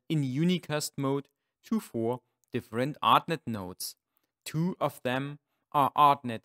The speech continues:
to D M X interfaces, like the Matrix Luna eight, and two of them are ArtNet to S P I interfaces,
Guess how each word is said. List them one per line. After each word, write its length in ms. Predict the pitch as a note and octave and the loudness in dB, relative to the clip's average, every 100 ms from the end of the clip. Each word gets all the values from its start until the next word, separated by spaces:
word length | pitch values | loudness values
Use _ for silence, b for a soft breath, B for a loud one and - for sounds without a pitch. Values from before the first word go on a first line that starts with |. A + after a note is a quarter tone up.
| _ _ | _ _
to 100 | - | -10
D 220 | C3 B2+ A#2 | -8 -6 -6
M 100 | - | -2
X 300 | C3+ - - | -4 -4 -8
interfaces, 960 | D#3 D#3+ D#3+ - D3 D3+ D#3+ D#3 - - _ _ - | -8 -4 -4 -2 -2 -2 -6 -6 -8 -10 _ _ -2
like 280 | A2+ G2 - _ - | 0 0 -4 _ -6
the 60 | B2 | -2
Matrix 540 | A#2+ A2 - A2 - | 0 -2 -6 -12 -10
Luna 300 | A#2+ A2 G#2 - | -8 -8 -8 -4
eight, 320 | D3 D#3 - _ _ _ _ | -4 -4 -8 _ _ _ _
and 240 | G3 G#3 G3+ _ _ _ _ _ | 0 0 -2 _ _ _ _ _
two 320 | - D#3 D3 | -8 -4 0
of 160 | C#3+ - | 0 0
them 300 | C#3 C#3 D#3 - - | -2 -4 -4 -10 -2
are 220 | C#3 A2 - - | -2 -2 -6 -2
ArtNet 440 | B2+ A#2+ C#3 D3 - _ _ _ | 0 0 -2 -8 -10 _ _ _
to 160 | - A#3+ | -6 -2
S 180 | - C3+ | -2 -4
P 180 | - C3 | -6 -6
I 300 | - G#2 B2 - | -4 -4 -4 -4
interfaces, 840 | D3+ D#3 D#3 - D3 D#3 E3 F3+ | -4 -2 -4 -2 -2 -2 -6 -12